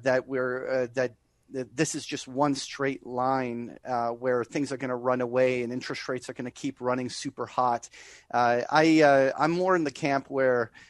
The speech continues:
um, where I think that this is a very mature move already in terms of the reflation trade, and, uh, there's plenty of room for this to me-,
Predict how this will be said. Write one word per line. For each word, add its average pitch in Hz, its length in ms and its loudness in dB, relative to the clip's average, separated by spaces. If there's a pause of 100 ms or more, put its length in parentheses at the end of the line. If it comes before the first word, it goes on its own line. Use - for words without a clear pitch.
(200)
um, 117 480 -2 (100)
where 135 220 2
I 131 60 2
think 151 260 -6
that 131 120 -4
this 151 220 -6
is 139 80 -4
a 127 60 0
very 143 340 0
mature 135 560 -2
move 127 320 -2
already 120 460 -4 (140)
in 127 120 -6
terms 131 340 -6
of 120 140 -8
the 123 80 0
reflation 123 580 -6
trade, 117 400 -4 (380)
and, 127 420 0
uh, 131 80 2
there's 139 320 0
plenty 160 460 0
of 113 180 -4
room 127 500 0 (220)
for 123 340 -2
this 135 220 -2
to 131 80 -8
me-, 127 240 -4